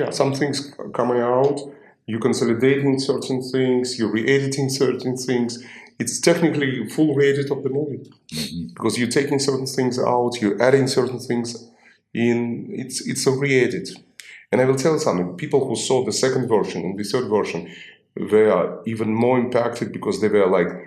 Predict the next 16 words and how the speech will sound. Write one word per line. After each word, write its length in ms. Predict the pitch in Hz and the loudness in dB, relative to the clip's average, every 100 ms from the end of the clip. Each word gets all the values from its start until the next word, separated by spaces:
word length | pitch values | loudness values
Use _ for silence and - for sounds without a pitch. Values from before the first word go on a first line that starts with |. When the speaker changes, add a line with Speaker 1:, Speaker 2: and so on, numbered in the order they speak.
| - - _ | -20 -20 _
Speaker 1:
when 440 | 107 104 101 - - | 2 2 0 -10 -8
people 360 | 135 139 - | 0 2 2
who 80 | 117 | -2
saw 320 | - - 123 | 0 2 2
the 80 | 123 | 2
first 300 | 131 127 - | 2 2 2
version, 320 | 110 - 104 | 0 0 -2
then 160 | 110 104 | 0 0
they 80 | 104 | 0
saw 240 | - 107 | 0 0
the 80 | 104 | 0
second 340 | - 170 131 | 0 2 2
version, 280 | 113 110 98 | 0 -2 0
they 100 | 104 | 0
were 180 | 98 92 87 | 2 0 -2
like, 180 | - | -8